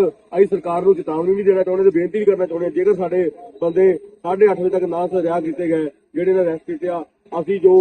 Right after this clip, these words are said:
ਮੇਨ ਹਾਈਵੇ ਬਲਾਕ ਕਰਾਂਗੇ, ਜੋ ਟਹਿਣੇ ਵਾਲਾ ਰੋਡ ਹੈ ਉਹ ਬਲਾਕ ਕਰਾਂਗੇ, ਫਰੀਦਕੋਟ ਸ਼ਹਿਰ ਬਲਾਕ ਕਰਾਂਗੇ, ਸਿਰਫ ਮੈਡੀਕਲ ਸਹੂਲਤ ਦਿੱਤੀ ਜਾਊਗੀ, ਬਾਕੀ ਅਸੀਂ ਜੋ ਸਾਹਿਬ ਆਵਾਜਾਈ ਬੰਦ ਕੀਤੀ ਜਾਊਗੀ। ਉਹਨਾਂ ਰਾਉਂਡ ਅਪ ਕਰਕੇ ਲੈ ਗਏ ਆ ਜੀ, ਅਹ,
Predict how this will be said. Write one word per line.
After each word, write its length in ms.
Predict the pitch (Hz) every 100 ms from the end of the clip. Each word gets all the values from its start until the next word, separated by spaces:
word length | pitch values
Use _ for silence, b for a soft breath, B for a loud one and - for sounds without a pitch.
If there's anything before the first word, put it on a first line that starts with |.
| 175 - 151
ਮੇਨ 220 | 160 185
ਹਾਈਵੇ 320 | 160 160 185
ਬਲਾਕ 260 | 156 160 165
ਕਰਾਂਗੇ, 300 | 160 175 185
ਜੋ 120 | 180
ਟਹਿਣੇ 260 | 165 165 180
ਵਾਲਾ 160 | 180
ਰੋਡ 200 | 175 165
ਹੈ 120 | 180 175
ਉਹ 160 | 170 180
ਬਲਾਕ 200 | 180 175
ਕਰਾਂਗੇ, 280 | 180 185 202
ਫਰੀਦਕੋਟ 320 | 170 180 196 170
ਸ਼ਹਿਰ 160 | 185
ਬਲਾਕ 200 | 175 185
ਕਰਾਂਗੇ, 300 | 175 175 196
ਸਿਰਫ 440 | - - - 214 214
ਮੈਡੀਕਲ 380 | 180 185 208
ਸਹੂਲਤ 220 | 190 170 147
ਦਿੱਤੀ 220 | _ 180
ਜਾਊਗੀ, 260 | 196 196 190
ਬਾਕੀ 340 | 160 151 185
ਅਸੀਂ 280 | 170 185 175 - _ _ _ -
ਜੋ 160 | 370
ਸਾਹਿਬ 380 | - - 185 180 - _ -
ਆਵਾਜਾਈ 360 | 147 165 170 -
ਬੰਦ 200 | 147 -
ਕੀਤੀ 180 | 339 -
ਜਾਊਗੀ। 140 | 127
ਉਹਨਾਂ 200 | 196 233 208
ਰਾਉਂਡ 220 | 185 202
ਅਪ 140 | 196
ਕਰਕੇ 280 | 202 196 185
ਲੈ 180 | 190 156
ਗਏ 160 | 151 165
ਆ 60 |
ਜੀ, 220 | 170 196 202 _ - -
ਅਹ, 720 | 147 170 165 165 156 156 151